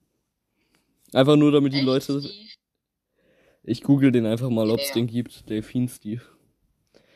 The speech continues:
Speaker 1: Ja, äh, rede mal ein
Speaker 2: Jo.
Speaker 1: bisschen.
Speaker 2: Ja, Leute, also, ähm, heute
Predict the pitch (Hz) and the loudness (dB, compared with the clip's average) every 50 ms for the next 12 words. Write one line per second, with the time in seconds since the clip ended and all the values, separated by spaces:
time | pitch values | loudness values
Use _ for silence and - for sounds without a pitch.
0 | _ _ - 127 127 107 95 120 131 135 131 120 139 147 143 151 156 147 131 123 | _ _ -2 0 0 2 2 2 2 2 2 2 2 2 2 2 4 4 2 0
1 | 113 113 107 113 110 - 123 113 113 120 - _ _ _ _ _ _ _ _ _ | 0 -4 -6 -6 -8 -6 -6 -6 -6 -8 -10 _ _ _ _ _ _ _ _ _
2 | _ _ - _ _ _ _ _ _ _ _ _ _ _ _ _ - - _ _ | _ _ -20 _ _ _ _ _ _ _ _ _ _ _ _ _ -20 -20 _ _
3 | _ _ 165 190 214 220 220 202 190 202 208 220 226 - - 208 214 214 - - | _ _ 0 2 2 2 2 0 -2 -4 -6 -2 -2 0 0 0 -2 -4 -4 -2
4 | - 175 180 175 175 180 180 175 170 - - _ _ - - 156 160 160 156 156 | -2 -2 -2 -2 -2 -2 -2 -2 -4 -8 -10 _ _ -14 -10 -8 -8 -8 -8 -10
5 | 156 151 139 - _ _ _ _ _ _ _ _ _ _ _ _ _ _ _ - | -12 -14 -14 -18 _ _ _ _ _ _ _ _ _ _ _ _ _ _ _ -20
6 | - 180 180 185 208 - - 226 220 240 262 302 | -12 -6 -6 -4 -4 -4 -4 -4 -4 -6 -8 -10